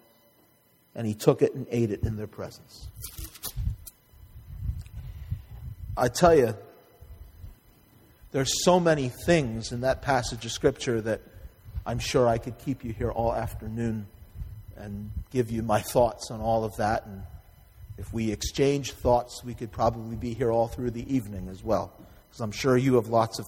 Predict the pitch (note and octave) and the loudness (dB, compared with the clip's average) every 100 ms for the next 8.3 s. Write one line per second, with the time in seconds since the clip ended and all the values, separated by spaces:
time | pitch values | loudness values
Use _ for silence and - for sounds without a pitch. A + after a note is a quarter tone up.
0 | - A2 G2+ - G2 - - - - - | -10 -8 -8 -6 -6 -6 -18 -18 -14 -10
1 | - B2+ B2 G#3 A3 D3+ - G3+ - D#3+ | -6 -4 6 6 6 0 2 2 4 4
2 | C#3 - C#3 B2+ - B2+ A2 - G#2+ A2+ | 4 4 0 0 -2 -4 -6 -8 -8 -4
3 | G#2+ - A#2 A2 A2+ B2+ C3+ - A#2+ - | -4 -4 -2 0 4 6 6 4 -8 0
4 | B2 A#2 - G2+ F#2 G#2 - - - _ | 0 0 -6 -6 -6 -10 -20 -20 -20 _
5 | G#2 G#2+ G#2+ G#2 A#2 G#2 G#2 G#2 A2 G#2 | -4 2 2 4 2 2 -2 -4 -6 -2
6 | - - C3 - C3 - C3 A#2+ - - | -2 -2 -6 -4 -4 -2 -2 -2 -2 0
7 | C3+ - A#2+ A2 - B2 A#2 A2 F#2+ G2+ | 0 0 -6 -6 2 4 4 0 -4 -6
8 | G2 G2 | -8 -8